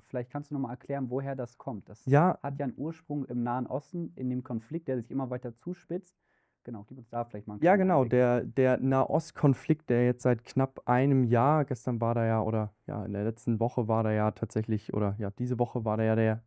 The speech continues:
Speaker 2: der unschöne Jahrestag, will ich's mal nennen. Und wir sehen hier so ein bisschen die Problematik mit dem Nahostgebiet. Wir sehen hier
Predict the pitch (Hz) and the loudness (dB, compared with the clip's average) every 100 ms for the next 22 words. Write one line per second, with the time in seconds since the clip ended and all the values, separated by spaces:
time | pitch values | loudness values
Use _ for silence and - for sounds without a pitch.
0 | _ - 107 101 123 123 - 123 123 110 | _ -6 -4 -4 -2 -2 2 4 6 4
1 | 110 143 143 - 135 131 120 131 - 131 | 4 2 -2 -4 -2 -2 0 0 0 2
2 | 123 123 135 123 123 123 127 156 143 151 | 4 4 4 2 2 2 2 2 2 0
3 | 143 127 - 131 127 123 147 160 113 110 | -2 -4 -2 4 6 6 4 2 0 0
4 | 113 110 110 110 - 143 - - 143 - | 2 4 6 4 4 0 0 -4 -2 0
5 | 151 - 120 113 123 120 131 135 | -2 0 0 4 4 4 4 4